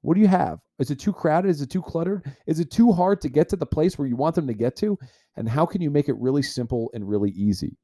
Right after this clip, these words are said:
It's people that make zillions, billions of dollars. Honestly, there are people that make billions of dollars by setting these program, these websites up for people. The entire ClickFunnels industry is basically built on this.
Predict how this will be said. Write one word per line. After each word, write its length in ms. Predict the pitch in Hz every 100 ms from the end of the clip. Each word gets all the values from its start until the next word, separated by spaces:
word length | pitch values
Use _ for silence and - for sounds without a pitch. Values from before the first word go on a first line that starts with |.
| _
It's 100 | -
people 240 | 156 147
that 100 | 135
make 200 | 120 107
zillions, 720 | 98 87 98 135 151 117 98 80
billions 440 | 139 196 226 175 110
of 80 |
dollars. 400 | 92 110 87 - 90
Honestly, 440 | 123 120 - 76 _ _ _
there 80 | 127
are 40 |
people 200 | 127 180 156
that 120 | 139
make 140 | 131 113
billions 400 | 120 139 170 143
of 100 | 131
dollars 580 | 107 107 107 82 85 - _ _ _ _ _ _ -
by 120 | 127
setting 680 | 123 - - 160 170 165 120
these 300 | 120 147 147
program, 560 | - - 135 127 127 123
these 400 | 123 139 123 - _ _
websites 460 | 127 131 - 123 -
up 120 | 127 -
for 120 | 110
people. 420 | - 92 - - -
The 80 | 123
entire 260 | - 139
ClickFunnels 580 | - 147 - 151 139 117
industry 340 | 135 131 -
is 80 | 95
basically 360 | 110 107 117 104
built 300 | 90 120 104
on 120 | 73
this. 280 | - -